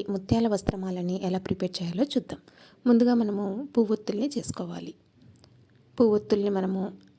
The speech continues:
పదకొండు, లేదంటే పదిహేను, ఇరవై ఒకటి అలాగా మీ దగ్గర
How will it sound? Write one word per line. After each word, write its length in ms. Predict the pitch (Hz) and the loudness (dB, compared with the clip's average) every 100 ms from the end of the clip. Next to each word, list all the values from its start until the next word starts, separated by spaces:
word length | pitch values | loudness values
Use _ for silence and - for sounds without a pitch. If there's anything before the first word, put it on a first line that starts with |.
| _ _ _ _ - - | _ _ _ _ -12 0
పదకొండు, 460 | 208 208 185 180 190 - - _ - _ _ - - 208 | 0 2 0 2 -2 -4 -16 _ -20 _ _ -20 -6 0
లేదంటే 340 | 196 190 - 208 | 2 0 -6 0
పదిహేను, 500 | 185 175 208 196 190 - 196 | 0 0 0 2 0 -2 0
ఇరవై 200 | 196 185 196 | 2 2 0
ఒకటి 320 | 190 185 214 - 185 | -2 -6 -8 -4 0
అలాగా 320 | 175 175 226 453 - - | 2 2 0 -2 -4 0
మీ 100 | 226 226 | 2 2
దగ్గర 200 | 214 | 2